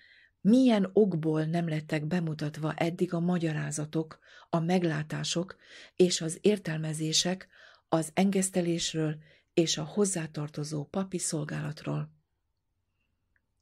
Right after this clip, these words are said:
Úgy gondoljuk, hogy a válasz egyszerű és rendkívül világos.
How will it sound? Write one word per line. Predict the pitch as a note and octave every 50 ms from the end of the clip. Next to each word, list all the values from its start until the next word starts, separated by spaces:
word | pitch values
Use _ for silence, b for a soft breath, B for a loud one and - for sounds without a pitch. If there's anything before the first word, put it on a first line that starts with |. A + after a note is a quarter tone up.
| _ _ _
Úgy | A3+ B3 A3
gondoljuk, | G3 F#3+ E3+ E3+ F3+ F3+ F3+ F3+ E3+ E3 E3 - b b b b b
hogy | b - F3 E3
a | D#3+ D#3
válasz | D#3 E3+ D#3+ D#3 D#3 D#3 - -
egyszerű | - D#3+ D#3+ - - - D#3 D3+ D3+ D3 D3 b b b b b b b
és | F3 F3 - -
rendkívül | F#3+ G3 G3+ F#3+ F#3 F#3+ - D#3+ D#3 D#3+ D#3 D3+
világos. | D#3 D#3 D#3 D3+ D3+ D3+ D#3 - D#3 D#3 D3+ - - -